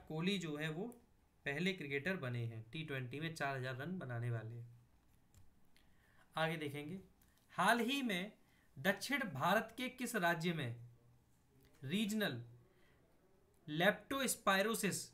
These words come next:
diagnostics laboratory स्थापित की गई है? तो आप ध्यान रखना, तमिलनाडु, क्योंकि इसी में ही इसके मामले जो है बहुत ज़्यादा देखने को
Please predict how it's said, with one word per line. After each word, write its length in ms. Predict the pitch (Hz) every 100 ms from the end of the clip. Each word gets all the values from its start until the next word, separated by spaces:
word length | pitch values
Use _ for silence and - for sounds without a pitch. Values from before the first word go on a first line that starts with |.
| - -
diagnostics 840 | 139 160 185 214 - 220 - - - - _ - -
laboratory 720 | 165 214 254 247 214 240 240 - _ _ _ _ _
स्थापित 500 | - - 196 196 233 -
की 120 | 180
गई 200 | 160 139
है? 300 | 123 117 -
तो 80 | 165
आप 160 | 160
ध्यान 220 | 147 185 190
रखना, 220 | 180 220 277 - - - -
तमिलनाडु, 580 | 170 180 170 147 127 123
क्योंकि 580 | - 185 196 208 208 - - - -
इसी 220 | 180 240
में 180 | 240 226
ही 140 | 196 214
इसके 280 | 202 190 208
मामले 400 | 180 175 180 196
जो 140 | 185 190
है 60 |
बहुत 200 | 180 165
ज़्यादा 220 | 165 160 170
देखने 340 | 151 147 147
को 200 | 143 220